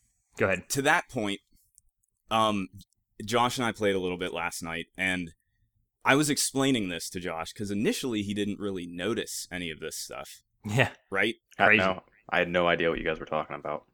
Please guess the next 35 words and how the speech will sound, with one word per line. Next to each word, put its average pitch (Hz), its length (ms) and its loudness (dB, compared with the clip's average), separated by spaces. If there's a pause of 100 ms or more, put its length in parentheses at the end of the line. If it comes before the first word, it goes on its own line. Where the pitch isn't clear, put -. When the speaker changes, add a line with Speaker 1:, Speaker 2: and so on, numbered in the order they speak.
(600)
Speaker 2:
So, 120 480 4 (560)
so 143 200 2
after 160 360 2
I 139 80 2
explained 117 420 -2
it 92 120 -4
to 98 140 -2
him, 95 120 -4
he 98 80 -2
was 98 120 -2
like, 98 160 0
"Oh 107 120 2
yeah, 101 180 4
I 95 60 0
see 104 180 -4
what 90 60 -6
you're 87 80 -6
talking 92 340 -4
about." 78 300 -10 (640)
Which 113 340 0
then 139 320 2
also 139 460 0
led 113 200 0
into 107 200 0
the 104 80 0
conversation 101 800 -2
of, 101 360 -4 (400)
we 196 420 -2
don't 156 420 2
really 131 340 4
think 127 320 -2
it 113 160 -2
looks 104 440 -4
that 98 360 0
great. 87 520 -6